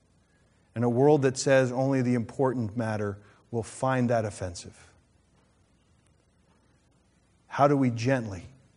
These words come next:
graciously be wise in each one of our settings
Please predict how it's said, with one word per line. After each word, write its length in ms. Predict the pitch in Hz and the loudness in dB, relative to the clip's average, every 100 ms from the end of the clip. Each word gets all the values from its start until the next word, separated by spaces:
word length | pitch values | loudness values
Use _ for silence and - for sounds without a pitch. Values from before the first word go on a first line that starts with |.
| _ _ | _ _
graciously 640 | 120 131 143 - 110 - 95 | -4 0 0 -2 -10 -10 -10
be 160 | 101 | -8
wise 760 | 110 113 127 117 98 104 - - _ _ _ _ _ _ _ _ _ _ | -6 -2 -2 -2 -4 -12 -18 -20 _ _ _ _ _ _ _ _ _ _
in 100 | 113 113 | -12 -4
each 260 | 175 185 - | -4 -4 -4
one 180 | 175 | -2
of 120 | 160 143 | 0 0
our 120 | 131 | -2
settings 640 | - 135 95 92 - - | -2 -4 -4 -10 -18 -20